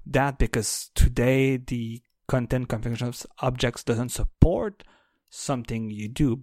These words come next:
but the, the raise the bar when you're forced to do that versus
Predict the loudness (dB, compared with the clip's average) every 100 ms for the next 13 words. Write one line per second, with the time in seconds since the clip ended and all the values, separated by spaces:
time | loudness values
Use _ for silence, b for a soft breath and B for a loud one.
0 | 4 4 4 -6 B B B -4 -2 -2
1 | -4 b b _ _ _ -16 -6 -4 -2
2 | -4 -4 -4 -2 2 4 4 2 2 6
3 | 6 6 0 0 -2 0 2 2 2 0
4 | 0 -2 4 6 6 0 -4 -4 2 4
5 | 4 2 -2 -10 -6 0 2 4 6 6
6 | 4